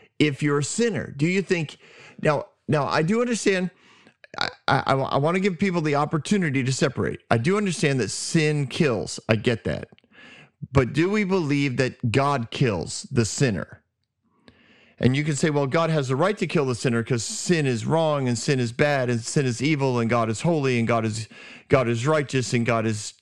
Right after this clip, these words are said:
true. And he can't have sin in his, in his, uh, world. So therefore he has every right to kill a sinner, uh, because,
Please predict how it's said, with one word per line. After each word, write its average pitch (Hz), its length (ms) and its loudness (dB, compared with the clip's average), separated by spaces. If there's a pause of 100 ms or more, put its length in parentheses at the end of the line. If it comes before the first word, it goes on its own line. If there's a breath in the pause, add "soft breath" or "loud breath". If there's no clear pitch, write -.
true. 147 600 2 (1300 loud breath)
And 123 120 4
he 127 80 0
can't 139 280 0
have 131 200 0
sin 143 220 0
in 123 80 2
his, 107 300 -2
in 127 180 2
his, 113 500 -2
uh, 104 240 0
world. 135 460 0
So 131 140 0
therefore 120 440 0
he 123 180 0
has 117 140 0
every 113 220 0
right 127 280 0
to 117 100 -2
kill 196 320 0
a 135 40 0
sinner, 110 440 0 (1040 loud breath)
uh, 107 320 2
because, 117 600 -2